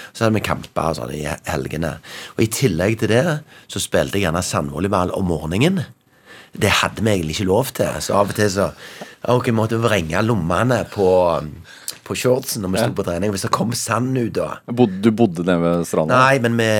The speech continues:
Speaker 1: kjørte ned og liksom, så hvis det kom sand ut av lommene dine på innendørstrening, da var det hundre ekstra push-ups. Ja, det var liksom sånn, det skulle liksom ikke skje.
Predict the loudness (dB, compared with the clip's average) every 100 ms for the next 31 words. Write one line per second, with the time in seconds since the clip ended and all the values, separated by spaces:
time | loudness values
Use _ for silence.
0 | 2 0 0 0 -2 0 0 2 0 0
1 | -2 -4 -4 -6 -10 -12 -20 -20 -18 -20
2 | -12 -2 0 0 -2 0 2 4 4 2
3 | 2 2 2 0 0 0 0 0 -2 -2
4 | -4 -8 _ _ _ -20 -20 _ _ _
5 | -12 -4 0 0 0 -2 -4 -4 -4 -4
6 | -4 -6 -8 -6 -6 -6 -6 -8 -8 -12
7 | -20 _ -18 -18 -4 2 2 4 4 4
8 | 2 0 0 2 2 0 -4 0 2 2
9 | 0 -6 -4 -4 -6 -8 -4 -2